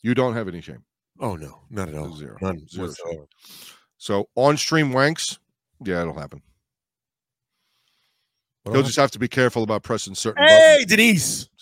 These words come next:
Speaker 1: Hey, Denise. Ogre was just starting to talk about butt stuff. He wasn't really. I'm just
Speaker 2: I was not.
Speaker 1: He wasn't.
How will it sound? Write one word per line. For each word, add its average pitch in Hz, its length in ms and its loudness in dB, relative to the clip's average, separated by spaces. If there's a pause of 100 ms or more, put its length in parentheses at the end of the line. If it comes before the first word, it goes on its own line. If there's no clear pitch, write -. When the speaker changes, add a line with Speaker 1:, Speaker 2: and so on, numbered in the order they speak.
(160)
Speaker 1:
Hey, 226 800 8
Denise. 175 480 -4 (1700)
Ogre 151 240 2
was 151 120 2
just 151 140 -6
starting 156 240 -2
to 160 80 -4
talk 165 140 0
about 165 180 -6
butt 185 160 -6
stuff. - 320 -12 (1600)
He 104 80 -6
wasn't 73 260 -8
really. 67 220 -20 (200)
I'm 90 60 -20
just - 180 -20
Speaker 2:
I 92 80 -18 (460)
was 92 220 -20
not. 90 240 -20 (360)
Speaker 1:
He 98 60 -18
wasn't. 69 260 -18